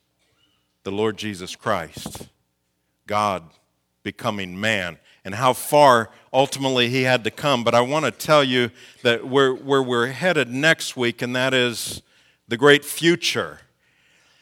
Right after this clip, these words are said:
And the reason I wanna mention that is because at that point, it's when we see where, uh, God is taking us ultimately.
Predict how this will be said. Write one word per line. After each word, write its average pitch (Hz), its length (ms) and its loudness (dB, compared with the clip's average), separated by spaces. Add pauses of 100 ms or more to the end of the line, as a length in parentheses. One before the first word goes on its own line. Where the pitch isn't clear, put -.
And 131 160 -4
the 131 60 2
reason 175 420 2
I 151 80 2
wanna 139 220 0
mention 139 480 -4
that 104 260 -2
is 110 460 -2
because 117 1080 -4 (540)
at - 280 -6
that 151 340 -4
point, 101 580 -10 (1600)
it's - 240 -6
when 156 440 0 (180)
we 185 300 4
see 123 640 0 (180)
where, 131 500 4 (240)
uh, 123 200 -6
God 147 400 2
is 139 340 0
taking 190 540 2
us 117 400 0
ultimately. 127 1040 -2